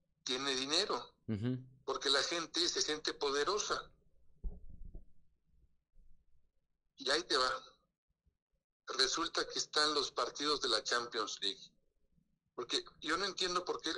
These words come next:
Speaker 1: a los europeos se les ocurre programar los partidos en la noche, en la noche de ellos,
Speaker 2: Ujú.
Speaker 1: que es la hora de la comida de México. O sea, ya ni la friegan.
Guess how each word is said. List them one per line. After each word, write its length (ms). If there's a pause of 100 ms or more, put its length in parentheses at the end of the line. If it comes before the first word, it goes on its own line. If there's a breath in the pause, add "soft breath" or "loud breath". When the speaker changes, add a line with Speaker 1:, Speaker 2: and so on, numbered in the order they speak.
Speaker 1:
a 40
los 200
europeos 640 (840)
se 160
les 300 (100)
ocurre 640 (1500)
programar 420
los 160
partidos 560
en 100
la 100
noche, 400 (500)
en 80
la 100
noche 280
de 220
ellos, 380 (220)
Speaker 2:
Ujú. 320 (340)
Speaker 1:
que 160
es 140
la 140
hora 140
de 80
la 120
comida 380
de 140
México. 520
O 100
sea, 160
ya 120
ni 100
la 140
friegan. 420